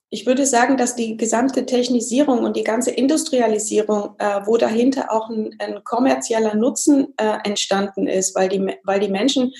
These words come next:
ähm, ich will's jetzt nicht schlecht reden, aber, ähm, ich glaube, dass dadurch, dass man viele Sachen dann entwickelt hat und sich ma-, sich dieser Technik, die Arbeitserleichterung und was weiß ich nicht alles, die, die ganzen Vorteile, die waren so überwie-,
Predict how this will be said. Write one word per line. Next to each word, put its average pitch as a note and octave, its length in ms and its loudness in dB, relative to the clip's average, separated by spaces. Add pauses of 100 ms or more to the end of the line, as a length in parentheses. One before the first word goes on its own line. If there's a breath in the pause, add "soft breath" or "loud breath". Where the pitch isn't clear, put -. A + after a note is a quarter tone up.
(640 loud breath)
ähm, G3 240 -4
ich F3+ 160 -4
will's C4 160 4
jetzt C4 180 2
nicht G#3+ 160 2
schlecht D#4+ 360 2
reden, G#3+ 260 4
aber, A3 420 -2 (140)
ähm, A3 340 -2 (440 loud breath)
ich G#3+ 240 -4
glaube, A#3+ 300 4
dass A#3+ 200 0
dadurch, B3 260 2
dass B3 200 -2
man A#3 200 0
viele B3+ 300 0
Sachen B3 320 0
dann A3 180 0
entwickelt C#4 640 0
hat G3+ 220 -2
und G3 160 -4
sich G#3 220 -6
ma-, G#3 260 -6
sich - 300 -6
dieser G#3 320 -2
Technik, D4 500 2
die G#3+ 160 0
Arbeitserleichterung G#3 1000 0
und G3+ 120 -4
was G#3+ 160 -2
weiß A3 160 -4
ich D4 140 -2
nicht - 200 2
alles, G#3 220 -2
die, G3 100 -14
die G#3+ 200 -6
ganzen B3 340 2
Vorteile, B3 580 2
die G#3+ 140 -4
waren G#3+ 200 -2
so C#4+ 340 2 (360 loud breath)
überwie-, C#4+ 580 2